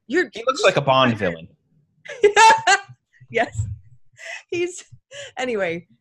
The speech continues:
Speaker 1: this little guy, this little guy says on Twitter, "This is why we need gun reform." I'm like, "He obtained the guns illegally. What further ref-, what reform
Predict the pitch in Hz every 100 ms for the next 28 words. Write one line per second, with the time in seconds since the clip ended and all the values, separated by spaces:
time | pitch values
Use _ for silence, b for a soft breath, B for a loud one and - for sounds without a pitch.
0 | _ 294 - 262 202 175 160 160 202 _
1 | _ _ _ - 311 415 370 294 240 220
2 | 220 214 196 196 190 - 262 233 180 180
3 | - - 302 302 226 196 196 185 156 240
4 | 285 202 - 160 151 147 214 _ - _
5 | 247 311 302 - _ _ _ 320 381 403
6 | - 320 403 392 330 262 262 302 349 -
7 | 277 269 285 320 302 214 160 180 277 -
8 | - 294 311 294 233 226 - b 208 285
9 | - 277 - 294 302 214 170 185